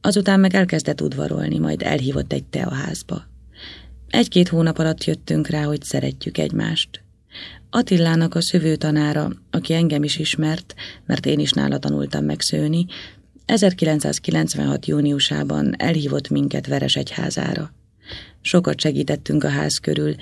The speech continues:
de néha azért kettesben is tudtunk lenni. Egyszer csak észrevettem, hogy Attila elég furcsán izeg-mozog,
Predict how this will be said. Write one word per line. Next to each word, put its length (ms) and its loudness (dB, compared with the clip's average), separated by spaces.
de 160 4
néha 240 8
azért 280 2
kettesben 540 -2
is 100 -2
tudtunk 440 -6
lenni. 420 -2
Egyszer 320 2
csak 180 2
észrevettem, 640 0
hogy 280 2
Attila 360 2
elég 280 2
furcsán 520 -2
izeg-mozog, 680 0